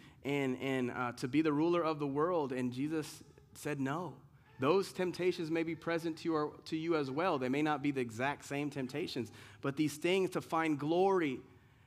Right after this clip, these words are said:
to get satisfied immediately instead of enduring. The point is that the humanity of Jesus, that, that him being the Son of God, is emphasis on his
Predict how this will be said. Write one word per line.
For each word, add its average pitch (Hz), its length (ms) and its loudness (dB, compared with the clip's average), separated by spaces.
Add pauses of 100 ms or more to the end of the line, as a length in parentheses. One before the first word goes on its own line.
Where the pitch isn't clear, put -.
(140)
to 156 80 2
get 156 180 4
satisfied 202 720 2
immediately 190 600 4
instead 170 280 0
of 160 160 0
enduring. 151 720 4 (2750)
The 131 80 -4
point 175 360 0
is 143 260 2
that 143 220 0 (200)
the 135 80 -6
humanity 165 640 0
of 151 120 -4
Jesus, 143 720 -6 (440)
that, 160 180 -2
that 151 120 -2
him 180 440 2
being 180 200 4
the 160 80 -2
Son 190 420 0
of 160 180 -4
God, 170 320 4
is 147 160 -4
emphasis 175 500 -2
on 175 240 2
his 165 240 0